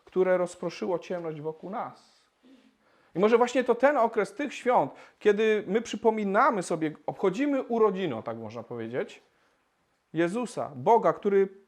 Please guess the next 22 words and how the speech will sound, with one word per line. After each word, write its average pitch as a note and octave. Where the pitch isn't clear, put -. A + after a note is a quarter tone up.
w -
postaci A#3
Jezusa F#3+
pojawił G#3
się -
na F3
tym E3
świecie F#3+
dwa E3
tysiące F3+
lat E3
temu. C3+
I F3
kiedy G3+
my G#3
to G3+
celebrujemy, G3+
może D#3+
to G#3
jest G#3+
ten G3+
czas, C#3